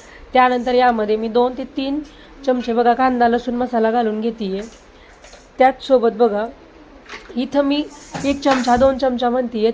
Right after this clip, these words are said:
तर माझ्याकडे जे चमचा आहे ते अगदी इथं तिखटाचं प्रमाण तुम्ही तुमच्या आवडीनुसार कमी जास्त करून घेऊ शकता.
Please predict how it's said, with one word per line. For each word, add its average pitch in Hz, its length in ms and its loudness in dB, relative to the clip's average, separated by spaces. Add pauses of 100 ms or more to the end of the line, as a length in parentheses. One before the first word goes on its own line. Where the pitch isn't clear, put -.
तर 247 160 2 (400)
माझ्याकडे 262 500 2
जे 285 100 -2
चमचा 269 420 2
आहे 240 180 4
ते 262 160 -2
अगदी 240 220 -2 (540)
इथं 254 220 2
तिखटाचं 277 420 4
प्रमाण 269 300 4
तुम्ही 269 260 0
तुमच्या 269 320 2
आवडीनुसार 233 420 4
कमी 233 280 0
जास्त 220 300 -4
करून 233 240 2
घेऊ 269 180 2
शकता. 196 400 -6